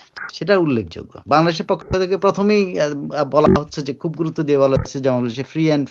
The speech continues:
fair, free, আহ, শব্দটা তিনটা শব্দ, তারা কিন্তু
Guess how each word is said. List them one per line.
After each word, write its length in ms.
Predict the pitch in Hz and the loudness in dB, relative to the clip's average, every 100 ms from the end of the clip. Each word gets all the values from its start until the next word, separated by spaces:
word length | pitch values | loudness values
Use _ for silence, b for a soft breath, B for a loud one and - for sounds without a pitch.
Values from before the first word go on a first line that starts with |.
| - | -2
fair, 280 | 143 156 165 _ _ _ _ - - | 2 4 2 _ _ _ _ -20 -2
free, 300 | 160 190 226 | 2 4 2
আহ, 540 | - 139 - 127 123 - - | 4 6 6 2 -2 -8 -10
শব্দটা 420 | 143 143 160 170 165 - | -6 -2 0 0 -2 0
তিনটা 300 | 180 170 165 | 0 2 -2
শব্দ, 340 | 151 127 101 | 0 0 -2
তারা 200 | 98 120 | -4 -2
কিন্তু 460 | 135 147 151 135 | -4 -4 -2 -2